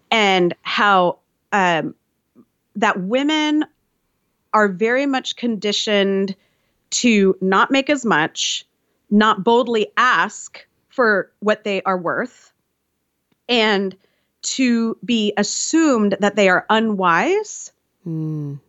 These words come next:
Speaker 1: with how they spend their money, and that, uh, they become emotionally involved with their money as though men don't.
Speaker 2: Right.
Speaker 1: And I gotta tell you,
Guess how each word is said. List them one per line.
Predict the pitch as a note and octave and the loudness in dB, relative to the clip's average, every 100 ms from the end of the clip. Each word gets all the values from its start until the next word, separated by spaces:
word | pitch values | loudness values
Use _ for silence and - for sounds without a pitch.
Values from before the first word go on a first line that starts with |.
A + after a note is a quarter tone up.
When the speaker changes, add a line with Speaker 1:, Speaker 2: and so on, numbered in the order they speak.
| _ _ - | _ _ 0
Speaker 1:
with | G#3 G#3 G3+ - | 2 2 -2 -12
how | - - A3 | -10 0 0
they | G#3 G3+ | 0 -4
spend | - G#3 G3+ | -4 -6 -4
their | F3 | -4
money, | E3 D#3 - - A#3+ _ _ _ _ _ - | -6 -8 -10 -14 -14 _ _ _ _ _ -2
and | A3+ G#3+ G#3 | 0 2 2
that, | F#3+ F3 - _ - | 2 0 -2 _ -6
uh, | G#3 F3+ E3 E3+ _ | -2 0 0 -4 _
they | F3 F3 G3 | -2 0 0
become | F#3+ G3+ - F#3+ E3+ E3+ E3+ - _ - | -2 -8 -4 0 0 -2 -6 -12 _ -2
emotionally | G3 F#3 B3 D#4 - A#3 G3 F3 | 2 4 4 2 -2 -2 0 0
involved | E3 E3+ D#3 E3 | 0 0 -2 -2
with | E3 | -8
their | - D#3 | -4 -2
money | D3+ D3 F3 G#3 _ _ _ _ _ _ _ _ _ _ _ _ _ _ _ _ - | 0 0 -2 -4 _ _ _ _ _ _ _ _ _ _ _ _ _ _ _ _ -4
as | G#3+ G3+ F#3 | -2 -2 0
though | A3+ G#3+ | 2 2
men | F3+ F#3+ G#3+ F3+ | 0 -2 -2 0
don't. | G3+ B2+ - _ _ _ _ _ _ - | -2 -2 -8 _ _ _ _ _ _ -16
Speaker 2:
Right. | C#3+ E3 - - _ _ _ | -16 -16 -20 -20 _ _ _
Speaker 1:
And | A#3 G#3+ G#3 G3+ G3 G3 - - | 0 2 2 2 0 -4 -8 -4
I | A#3+ | -2
gotta | D#4+ F4 B3 | 0 -2 -2
tell | - F#4+ | -2 -2
you, | D4 G#3 F#3 F3+ | 0 0 0 -2